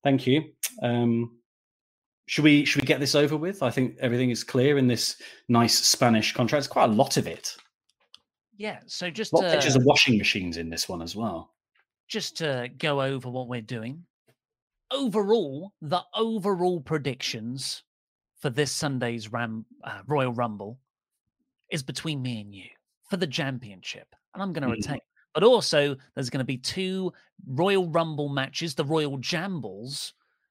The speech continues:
Speaker 2: which will decide who faces the championship come WrestleMania night one and two. Wrestle Jamia.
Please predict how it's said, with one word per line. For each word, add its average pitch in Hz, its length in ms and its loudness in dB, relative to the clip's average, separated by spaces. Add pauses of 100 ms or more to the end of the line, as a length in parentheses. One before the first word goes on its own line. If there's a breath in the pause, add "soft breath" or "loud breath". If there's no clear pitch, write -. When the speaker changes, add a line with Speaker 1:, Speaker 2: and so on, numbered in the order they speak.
(200)
Speaker 2:
which 123 300 -8
will 117 360 -2 (360)
decide 156 540 -2
who 170 320 -6
faces 160 560 -4
the 147 80 -6
championship 127 960 -6 (260)
come 147 340 -4
WrestleMania 123 800 -6 (300 soft breath)
night 131 260 0
one 110 200 -6
and 98 120 -16
two. 95 280 -14 (280 soft breath)
Wrestle 240 520 -2 (560)
Jamia. 165 600 0